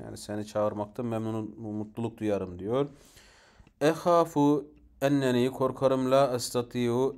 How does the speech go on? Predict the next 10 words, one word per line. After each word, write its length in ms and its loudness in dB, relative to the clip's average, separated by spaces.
en 340 -2
ulebbiye 720 -2
davetek. 680 0
Davetine 720 0
icabet 800 -4
edemeyeceğim. 920 -2
Limâze, 680 0
hel 140 -2
indeke 500 -2
mani, 500 0